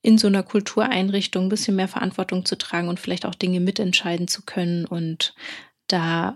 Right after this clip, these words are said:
ähm, auch so ein bisschen Mört-, Wörtchen mitzureden, was so, ähm, die Vermittlung beispielsweise anbelangt.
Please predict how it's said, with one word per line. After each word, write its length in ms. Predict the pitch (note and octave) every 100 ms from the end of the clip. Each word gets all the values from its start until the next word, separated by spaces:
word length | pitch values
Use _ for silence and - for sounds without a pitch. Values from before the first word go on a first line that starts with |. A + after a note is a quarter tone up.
| G3+
ähm, 840 | E3 E3 - F#3 G3 G#3 G#3+ G3+ _ _ _ _ _ _ _ _ - - -
auch 220 | G3+ A3
so 120 | -
ein 140 | G#3 G3+
bisschen 420 | C4 - A#3+ G#3+
Mört-, 340 | G#3 G#3+ -
Wörtchen 380 | G#3 A3 - G#3+
mitzureden, 720 | G#3+ A3 - G3+ G3 G3+ G3+
was 260 | F#3 F#3 -
so, 400 | F#3 F3+ F3+ F3 -
ähm, 460 | E3+ E3+ E3+ E3+
die 120 | F#3
Vermittlung 680 | F3 G3+ B3 - F#3 E3+ F3
beispielsweise 760 | E3+ F3+ - E3+ - F3 E3+ D#3+
anbelangt. 760 | E3 E3 E3 D#3+ D#3 E3+ -